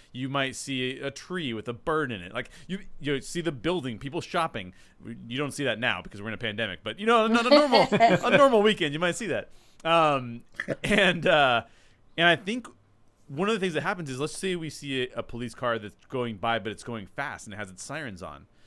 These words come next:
Speaker 1: The immediate question that our brains want to ask is, "Why? Why is that happening? Should I feel unsafe?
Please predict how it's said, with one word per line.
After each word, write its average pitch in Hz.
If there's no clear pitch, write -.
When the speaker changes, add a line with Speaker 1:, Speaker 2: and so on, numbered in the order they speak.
Speaker 1:
The 170
immediate 247
question 175
that 131
our 120
brains 127
want 120
to -
ask 135
is, 107
"Why? 104
Why 139
is 170
that 143
happening? 117
Should 131
I 113
feel 113
unsafe? 113